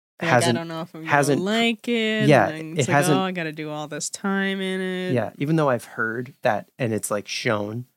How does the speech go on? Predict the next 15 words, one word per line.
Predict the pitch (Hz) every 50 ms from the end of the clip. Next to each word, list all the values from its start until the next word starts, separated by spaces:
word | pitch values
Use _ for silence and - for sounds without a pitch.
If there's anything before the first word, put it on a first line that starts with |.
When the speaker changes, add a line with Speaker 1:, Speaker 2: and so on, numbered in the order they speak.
| -
Speaker 1:
Yeah. | - - - -
Speaker 2:
that | - 107
it's, | 107 - -
like, | 113 101 95 - - _ _ _ _ _ _ _ _ _ _ _ -
obviously | 117 110 104 107 107 98 - - 113 104 101 101
an | - 104
amazing | 101 104 101 101 104 104 107 104
game, | 98 101 98 104 120 127 - _ _ _ -
it | - 117
still | - - - 123 107 104 98 - -
hasn't | - 120 107 113 98 -
proven | - - 117 107 104 98 101 95 95 92 95 _ _ _ _ _ _ _ _ _ _ _ -
to | - - -
me | 104 101 101 104 113 120 117 110 98 98 - - _ _ _ _ _ _ _ _ _ _ _ _ _ _ -
that | - 104 95 95 -